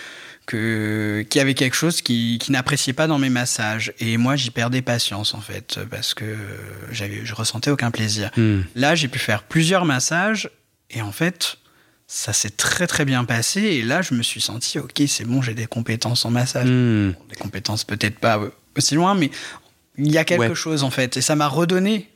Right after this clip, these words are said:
Speaker 1: en fait, ce plaisir de, de choses que j'avais abandonnées.
Speaker 2: Ouais. Euh, et tu renoues avec, euh, la confiance en soi. Euh, une des choses que tu me dis avoir, euh, un peu conquis, ou en tout cas obtenu grâce à cette expérience,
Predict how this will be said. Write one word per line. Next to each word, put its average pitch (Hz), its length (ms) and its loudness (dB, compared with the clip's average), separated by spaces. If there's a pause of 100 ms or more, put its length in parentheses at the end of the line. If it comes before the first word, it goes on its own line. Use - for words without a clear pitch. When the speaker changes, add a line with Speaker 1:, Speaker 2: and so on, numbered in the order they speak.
(160)
Speaker 1:
en 139 100 -2
fait, 170 240 2
ce 151 120 2
plaisir 143 640 2
de, 180 580 2 (960)
de 151 160 4
choses 190 400 2
que 151 120 0
j'avais 139 240 2
abandonnées. 135 540 0 (300)
Speaker 2:
Ouais. 110 220 4 (640)
Euh, 120 160 4
et 131 80 4
tu 147 180 2
renoues 135 380 4
avec, 120 640 0
euh, 98 480 0
la 107 120 2
confiance - 500 0
en 110 80 2
soi. - 360 0 (160)
Euh, 107 220 4
une 131 120 6
des 139 100 4
choses 160 240 0
que 143 80 2
tu 123 180 0
me 113 120 4
dis 123 340 2
avoir, 104 540 2
euh, 90 260 2 (600)
un 117 100 4
peu 127 140 2
conquis, 120 480 0
ou 131 60 4
en 107 100 4
tout - 120 -10
cas 107 240 2
obtenu 113 460 2
grâce 104 420 0
à 95 60 0
cette - 240 -4
expérience, 101 600 2